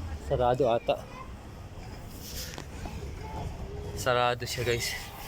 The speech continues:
Parang sala at sala. Eleven, ten, thirty. Tawagan natin siya. Bibili muna ako ng, ah,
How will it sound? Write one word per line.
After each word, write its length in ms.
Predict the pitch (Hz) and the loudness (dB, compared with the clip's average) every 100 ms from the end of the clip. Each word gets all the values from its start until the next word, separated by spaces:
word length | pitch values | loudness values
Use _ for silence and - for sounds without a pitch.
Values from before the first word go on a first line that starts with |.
| - - - - | -8 -8 -6 -2
Parang 320 | - 110 131 | 2 4 4
sala 320 | - 123 113 | 4 4 4
at 80 | 101 | 2
sala. 400 | - 120 113 120 - - - - | 0 2 4 2 -2 -10 -8 2
Eleven, 320 | 117 120 120 | 6 6 6
ten, 240 | 117 139 117 | 6 4 4
thirty. 480 | 117 113 120 143 131 - - - - - - - - - - - - - - - - | 2 2 2 2 2 -2 -4 -2 -2 -2 -2 -2 0 0 2 0 0 0 0 0 4
Tawagan 400 | 127 127 127 123 | 8 8 8 4
natin 160 | 131 | 2
siya. 180 | - 131 160 165 80 82 - _ _ _ 139 | 2 2 2 2 2 2 -2 _ _ _ -4
Bibili 240 | 127 127 | 4 6
muna 240 | 123 127 | 8 8
ako 160 | 113 123 | 6 4
ng, 160 | 120 117 | 4 6
ah, 320 | 113 110 | 6 4